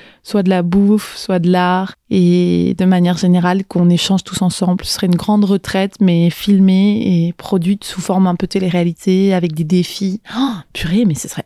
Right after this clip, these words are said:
incroyable. Donc en fait, il y a de l'avenir, il y a de l'avenir, on peut créer des trucs, les amis. Bon, on arrive à la fin de cet épisode. N'hésitez pas à me dire si ça vous a plu.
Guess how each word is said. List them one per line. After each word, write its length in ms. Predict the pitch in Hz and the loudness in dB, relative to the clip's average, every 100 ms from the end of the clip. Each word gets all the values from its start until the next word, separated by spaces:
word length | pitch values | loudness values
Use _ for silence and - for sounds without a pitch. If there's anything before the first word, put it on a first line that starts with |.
| - | -2
incroyable. 600 | 247 214 196 233 175 170 _ _ - - | -2 0 0 0 0 -4 _ _ -20 -12
Donc 100 | 202 | -8
en 60 | 202 | -4
fait, 200 | 294 - | -6 -4
il 20 | |
y 40 | 262 | -4
a 20 | |
de 80 | 247 | -2
l'avenir, 340 | 247 277 214 | 2 2 2
il 60 | 202 | 0
y 20 | |
a 60 | |
de 40 | 208 | 0
l'avenir, 300 | 214 233 190 | 2 2 2
on 80 | 180 | 0
peut 140 | 226 | -2
créer 220 | - 226 | -2 0
des 100 | 214 | 0
trucs, 260 | 214 247 202 | 0 -2 0
les 140 | 190 | 0
amis. 260 | 185 175 180 _ | 2 2 -2 _
Bon, 180 | 208 214 | 0 2
on 40 | |
arrive 240 | 214 262 240 | 2 0 0
à 60 | |
la 100 | 220 | 0
fin 180 | 220 262 | -2 0
de 80 | 269 | 0
cet 180 | 269 226 | 0 -2
épisode. 560 | 202 196 196 196 240 262 - | -2 -2 0 0 0 -2 0
N'hésitez 340 | 214 180 220 | 0 2 -2
pas 140 | 214 240 | 0 2
à 60 | |
me 60 | 208 | 2
dire 140 | 220 | 0
si 80 | - | -4
ça 180 | - 196 | -4 -2
vous 140 | 175 | 0
a 80 | 185 | -2
plu. 300 | - 208 220 | -2 -4 -6